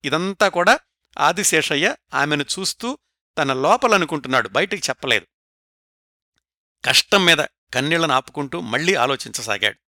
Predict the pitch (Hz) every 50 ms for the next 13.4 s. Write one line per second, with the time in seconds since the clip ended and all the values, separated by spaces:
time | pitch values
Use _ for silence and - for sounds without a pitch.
0 | _ _ _ _ _ _ _ _ _ _ _ _ _ _ _ - 156 170 185 175
1 | - 151 131 - - 123 147 151 170 180 175 - 143 131 139 135 135 135 - _
2 | _ _ _ _ _ _ _ _ _ - 139 139 143 143 139 131 113 120 143 -
3 | - - 165 165 - - 180 175 170 - - 139 143 143 139 131 - - 135 123
4 | 117 123 123 123 - _ _ _ _ _ _ _ _ _ _ _ _ - 127 -
5 | - - 147 160 180 185 165 156 - - 139 123 131 - 156 147 151 143 113 117
6 | 123 131 160 202 - 180 170 165 - - 147 123 120 120 - - 120 113 127 139
7 | 165 185 190 190 - 180 170 170 160 165 156 135 123 131 143 - 175 160 160 156
8 | 139 139 139 135 135 - 147 139 135 123 117 - _ _ _ _ _ _ _ _
9 | _ _ - - 113 120 135 131 127 110 110 104 110 147 165 165 143 143 147 143
10 | 143 143 139 139 - 143 139 131 131 123 123 143 180 208 190 - 147 - 165 160
11 | 156 151 131 - 135 131 - - 135 113 - _ _ _ _ _ _ _ _ _
12 | _ _ _ _ _ _ _ _ _ _ _ _ _ _ _ _ - 143 - -
13 | - 170 160 156 143 143 -